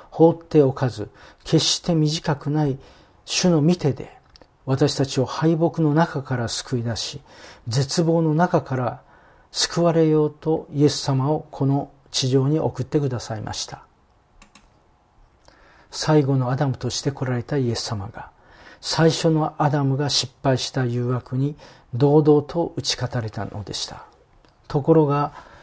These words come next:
イエス様の誘惑が締めくくられる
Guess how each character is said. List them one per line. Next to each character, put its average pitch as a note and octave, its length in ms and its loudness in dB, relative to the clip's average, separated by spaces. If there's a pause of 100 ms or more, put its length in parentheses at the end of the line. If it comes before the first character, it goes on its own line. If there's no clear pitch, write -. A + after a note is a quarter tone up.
(160)
イ D3+ 100 6
エ D#3 60 8
ス - 120 -2
様 C#3 240 2
の D3+ 300 -2 (160)
誘 C#3 240 0
惑 C#3+ 320 0
が D3+ 100 2
締 D3 240 -2
め D3+ 120 0
く - 160 -14
く - 160 -2
ら D3 120 -2
れ C#3+ 140 2
る A2 180 -8